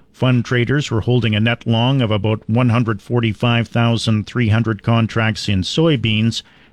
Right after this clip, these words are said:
which was up by forty-seven thousand from the previous week. Canola and soybean growers will have a new fungicide option to help protect their crops from sclerotinia and white mold.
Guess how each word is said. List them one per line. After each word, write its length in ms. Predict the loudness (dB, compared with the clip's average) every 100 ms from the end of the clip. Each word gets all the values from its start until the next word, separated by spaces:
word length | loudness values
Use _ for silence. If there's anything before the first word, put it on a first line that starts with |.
| -6
which 240 | -6 -2
was 180 | -2 0
up 220 | -2 -2
by 220 | -2 -2
forty-seven 800 | -2 -2 0 0 -2 -2 0 0
thousand 640 | 0 0 0 0 0 0 0
from 260 | 0 0
the 80 | 0
previous 560 | 0 0 2 0 -2 -2
week. 360 | -2 -4 -10 -20 _ _ _ _ _ _ _ _ _ _ _ _ _ _ _
Canola 520 | -2 2 2 2 0 0
and 180 | -2 0
soybean 640 | 0 0 2 2 0 0
growers 500 | 0 0 0 0 0
will 140 | 0 2
have 200 | 2 0
a 120 | 2
new 300 | 2 0 -2 _
fungicide 720 | -2 0 0 0 0 0 0
option 420 | 0 -2 -2 0
to 140 | 0 0
help 200 | -2 -2
protect 360 | -4 -2 -2
their 160 | -4 -4
crops 380 | 0 0 0 -4
from 260 | -2 -2
sclerotinia 840 | -2 0 0 0 0 0 2 0 -4 -4
and 200 | -2 0
white 300 | 0 0 0
mold. 460 | 0 0 -2 -6